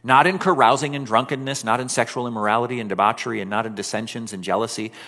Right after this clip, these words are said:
Rather, clothe yourselves with the Lord Jesus Christ and do not think about how to gratify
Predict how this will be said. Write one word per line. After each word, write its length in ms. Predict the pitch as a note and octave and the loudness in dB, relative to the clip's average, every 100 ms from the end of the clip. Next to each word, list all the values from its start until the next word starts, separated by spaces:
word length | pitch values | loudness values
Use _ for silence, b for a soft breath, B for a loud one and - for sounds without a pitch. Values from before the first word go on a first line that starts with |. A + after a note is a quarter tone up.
| D#3 | -16
Rather, 340 | - C3+ C#3+ C#3+ | -2 0 4 2
clothe 380 | - D#3+ G3+ F3 | 2 4 4 4
yourselves 640 | D#3 - B2 G2 F#2+ A2 | 0 0 2 4 2 -4
with 200 | B2 A#2 | -6 -4
the 80 | A2+ | -4
Lord 320 | G2+ A#2+ D3+ | -2 -4 -4
Jesus 340 | C#3 D3+ D3+ | -6 -6 -6
Christ 380 | - A2+ E2+ F2+ | -6 -2 -2 -4
and 100 | - | -8
do 60 | A#3+ | -8
not 160 | C4 | -8
think 280 | - - F#3+ | -8 -10 -6
about 300 | C#3 G#2 G2 | -2 0 -2
how 180 | - G#2 | -2 -4
to 100 | G#2 | -4
gratify 600 | A2 B2 A#2+ - E2+ E2 | -8 -6 -6 -4 -4 -4